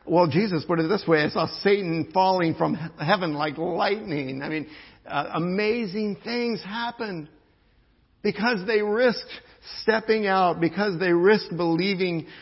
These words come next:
what Jesus said. And so, so, um, I take you just a little bit further when, um, when a,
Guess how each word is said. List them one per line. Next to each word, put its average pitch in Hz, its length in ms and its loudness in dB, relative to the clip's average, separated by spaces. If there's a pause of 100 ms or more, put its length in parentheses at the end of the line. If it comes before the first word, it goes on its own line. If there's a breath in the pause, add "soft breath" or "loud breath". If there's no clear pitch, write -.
(140 loud breath)
what 165 220 2
Jesus 165 560 -4
said. 151 320 -2
And 156 160 -4
so, 175 320 2 (320 loud breath)
so, 185 400 2
um, 165 240 -6
I 175 100 2
take 220 300 2
you 175 80 2
just 196 240 -4
a 190 80 0
little 220 260 2
bit 208 140 0 (160)
further 170 460 0 (260 loud breath)
when, 175 500 0
um, 151 300 -6 (400 soft breath)
when 190 240 -2
a, 151 380 -6